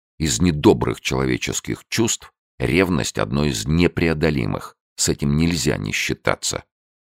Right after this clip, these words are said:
Древний мудрец с горечью восклицал: «Жестоко, как смерть, ревность. Стрелы ее, стрелы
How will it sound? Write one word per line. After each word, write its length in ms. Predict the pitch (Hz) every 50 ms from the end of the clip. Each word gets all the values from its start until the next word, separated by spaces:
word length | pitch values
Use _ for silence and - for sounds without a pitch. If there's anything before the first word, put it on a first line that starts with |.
| _ _ _ _ _ _ _ -
Древний 400 | - 87 98 117 104 104 101 92
мудрец 400 | 92 90 80 92 107 113 95 -
с 120 | - -
горечью 480 | 62 69 92 90 87 76 - - 80 76
восклицал: 760 | 71 71 - - 71 73 - - - 73 62 50 50 - _ _ _ _ _ _ -
«Жестоко, 760 | - - - 73 76 - - - - - - 117 - - 98 -
как 240 | - - - -
смерть, 640 | - - - - 65 73 80 82 71 - _ - -
ревность. 760 | 50 52 52 53 60 65 58 - 52 50 50 - - _ - _ _ _ _ _ _ -
Стрелы 580 | - - - - 95 85 95 101 98 85 73
ее, 540 | 64 58 57 55 52 50 50 50 50 50 - _ _ _ -
стрелы 760 | - - - - - 76 76 82 82 73 73 71 67 -